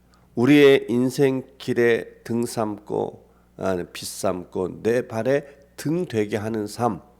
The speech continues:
그 사람이 진정한 안식이라는 것입니다. 여러분, 우리는 안식하면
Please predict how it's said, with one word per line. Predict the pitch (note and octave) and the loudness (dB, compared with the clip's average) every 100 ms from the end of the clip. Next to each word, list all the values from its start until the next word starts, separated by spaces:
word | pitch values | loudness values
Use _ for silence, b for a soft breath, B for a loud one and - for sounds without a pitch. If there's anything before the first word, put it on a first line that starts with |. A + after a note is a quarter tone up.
| _ _ | _ _
그 | - G2+ | -14 -6
사람이 | A#2+ D3 F3 B2+ - B B | -2 0 0 -4 -6 B B
진정한 | - C3+ C3 D3+ C#3 C3+ - | -10 -8 -4 -2 -2 -4 -10
안식이라는 | F#2+ G#2 - G2 F2+ F2+ F2+ | -10 -8 -8 -8 -6 -8 -12
것입니다. | G2 - G#2 G2+ - _ b b b | -16 -18 -20 -20 -20 _ b b b
여러분, | A#2+ F#3+ | 4 6
우리는 | D#3 F3 - | 6 4 4
안식하면 | - A#2 D3+ D#3 - - C3 D#3 C3+ D2 | 2 4 4 2 -4 -4 0 2 2 0